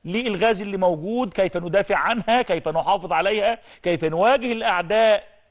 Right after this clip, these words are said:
في هذا الإطار. قضيتين لا، آه، تقل كل قضية منهما عن حديث المصريين قبل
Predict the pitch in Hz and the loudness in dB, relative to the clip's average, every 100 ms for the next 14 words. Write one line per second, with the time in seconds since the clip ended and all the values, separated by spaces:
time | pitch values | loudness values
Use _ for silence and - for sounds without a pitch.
0 | - 190 202 202 156 196 185 185 175 214 | -10 -6 -6 -2 0 2 0 -2 -2 2
1 | 262 247 - _ _ _ - 208 262 262 | 2 0 -10 _ _ _ -2 -2 -2 -4
2 | 262 302 311 277 202 - - - - 165 | -2 0 0 -2 -6 -12 -20 -20 -6 0
3 | 240 302 285 226 165 - _ _ _ - | 4 4 4 4 0 -10 _ _ _ -10
4 | 147 143 147 - 185 165 285 285 240 202 | -4 -4 -4 -6 -6 -2 0 0 0 -2
5 | 269 285 262 - 214 226 254 202 156 170 | 0 -2 -2 -2 -2 0 -2 0 -2 -2
6 | 196 202 247 247 247 - _ _ _ - | -2 2 2 2 0 -6 _ _ _ -4
7 | 139 247 302 254 - 226 294 311 240 214 | -2 -2 -4 -8 -4 -2 0 -2 -2 -4
8 | 208 220 - 220 226 226 262 277 277 277 | -4 -2 -2 -6 -4 -2 0 2 0 -4
9 | 247 - _ _ _ _ - _ 262 302 | -8 -12 _ _ _ _ -20 _ 2 2
10 | 262 254 262 262 | 0 0 2 2